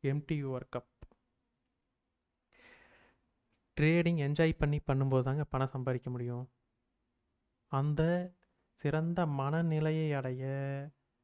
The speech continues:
முக்கியமான நம்ம நம்பிக்கைகளை பத்தியும், அதை வச்சு வாழ்க்கையில எப்படி நம்ம சிறப்பா வாழ்றதுங்கிறத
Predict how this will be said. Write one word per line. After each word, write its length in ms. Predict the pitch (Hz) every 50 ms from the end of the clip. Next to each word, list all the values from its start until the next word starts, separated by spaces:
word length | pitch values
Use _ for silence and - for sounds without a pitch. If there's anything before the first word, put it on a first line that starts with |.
| _ _ _ _ _ _ _ _ _ _ _
முக்கியமான 960 | _ 143 135 - _ - - 165 160 156 151 156 151 151 147 151 151 156 165
நம்ம 280 | 165 156 143 139 135 135
நம்பிக்கைகளை 580 | 131 131 139 139 156 - - 156 147 139 135 131
பத்தியும், 560 | - 131 - - 127 127 127 131 131 131 135 151
அதை 260 | 147 139 135 143 147
வச்சு 300 | 147 151 147 - 180 156
வாழ்க்கையில 600 | 139 135 143 151 156 - - 160 156 151 139 131
எப்படி 800 | 131 135 135 - _ _ - 165 160 156 160 160 160 175 - - _
நம்ம 220 | - 147 143 139 139
சிறப்பா 400 | 135 - 139 135 139 - 156 143
வாழ்றதுங்கிறத 840 | 135 131 131 139 143 143 143 143 135 139 131 131 131 127 127 131